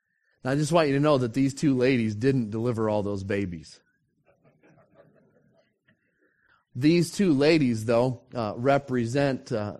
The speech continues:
the, the work and the impact that midwives were having. And these two ladies are selected by God, put into the biblical record. And what they do is they show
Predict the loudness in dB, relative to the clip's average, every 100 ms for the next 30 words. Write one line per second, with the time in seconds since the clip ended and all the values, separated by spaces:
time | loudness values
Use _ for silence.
0 | -14 -8 -6 -6 -4 -4 0 4 4 2
1 | -6 -20 _ _ _ _ _ -10 -4 -2
2 | 0 -2 0 0 0 -2 -6 -2 -2 0
3 | 0 0 0 -4 -4 -2 -2 -2 -2 -4
4 | -4 -2 -2 -4 -6 -4 -2 -2 -2 -2
5 | -8 -6 -2 -2 -2 -4 -2 -2 0 0
6 | 0 -4 -14 _ 0 2 4 0 0 -2
7 | 0 2 2 -2 -2 0 2 2 0 -4
8 | -6 -10 _ -20 -10 -4 0 2 2 0
9 | 2 4 4 4 2 2 0 0 0 2
10 | 4 6 4 0